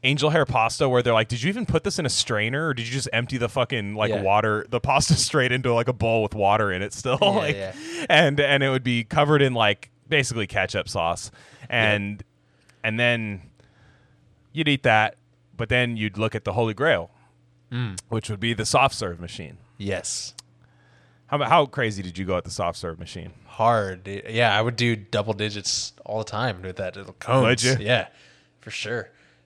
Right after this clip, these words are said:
Speaker 1: Were you, so you were a cone guy?
Speaker 2: Yeah. Come on.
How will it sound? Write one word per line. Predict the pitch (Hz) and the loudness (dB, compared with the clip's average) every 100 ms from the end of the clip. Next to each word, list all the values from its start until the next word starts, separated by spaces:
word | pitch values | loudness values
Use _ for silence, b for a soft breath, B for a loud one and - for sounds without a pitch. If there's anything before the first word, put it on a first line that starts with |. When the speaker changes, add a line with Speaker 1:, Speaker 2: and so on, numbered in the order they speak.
| - | -2
Speaker 1:
Were | 143 | 2
you, | 170 151 | 2 0
so | 147 | 0
you | 127 208 | 0 2
were | 127 | 0
a | |
cone | - 143 135 95 | 2 -2 -2 -4
guy? | 82 85 - _ _ _ _ | -8 -8 -18 _ _ _ _
Speaker 2:
Yeah. | 123 127 110 92 87 - - 98 _ - | -10 -6 -6 -8 -12 -20 -20 -20 _ -12
Come | 139 | -10
on. | 92 | -10